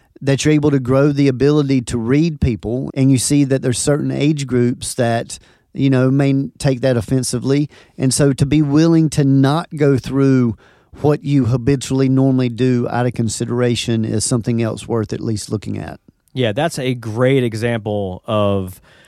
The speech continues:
Speaker 2: something that could be considered a manner or acceptable, at least a few years ago.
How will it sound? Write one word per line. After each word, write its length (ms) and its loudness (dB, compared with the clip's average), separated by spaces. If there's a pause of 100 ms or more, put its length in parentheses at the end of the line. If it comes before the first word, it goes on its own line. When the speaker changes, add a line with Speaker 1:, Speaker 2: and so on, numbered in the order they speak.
(160)
Speaker 2:
something 260 -4
that 160 -4
could 160 -4
be 100 -4
considered 520 -4
a 60 -4
manner 640 -2
or 520 -2
acceptable, 840 -4
at 120 -12
least 400 -10
a 60 -16
few 140 -6
years 260 2
ago. 360 -2